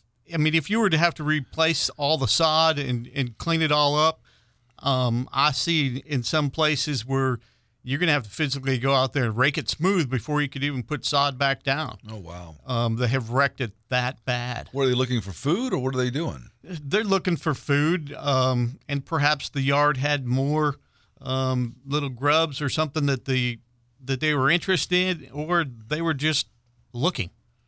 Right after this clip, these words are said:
Speaker 1: And they, you know, maybe they didn't find any, or maybe they, um, they were just tearing it up to look, looking for food.
Speaker 2: Sound like delinquents to me, man.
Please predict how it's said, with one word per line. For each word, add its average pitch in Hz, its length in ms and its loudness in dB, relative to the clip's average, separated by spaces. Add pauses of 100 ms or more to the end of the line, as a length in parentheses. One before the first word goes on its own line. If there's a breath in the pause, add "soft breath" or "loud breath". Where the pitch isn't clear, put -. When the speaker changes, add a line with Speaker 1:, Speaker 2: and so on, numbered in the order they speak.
(800)
Speaker 1:
And 120 180 0
they, 135 100 2
you 131 200 4
know, 131 100 4
maybe 139 260 2
they 151 100 4
didn't 151 220 2
find 160 300 2
any, 170 180 2
or 127 120 4
maybe 139 280 2
they, 143 180 -4 (500)
um, 123 400 -4 (100)
they 135 100 -14
were 131 140 -12
just 127 280 -8 (560)
tearing 139 360 -2
it 135 40 2
up 143 200 -4
to 135 60 -8
look, 143 260 -4 (120)
looking 143 260 -4
for 113 160 -6
food. 113 280 -2
Speaker 2:
Sound 147 240 -2
like 143 160 -2
delinquents 120 540 -2
to 98 100 -10
me, 127 160 -8
man. 67 240 -16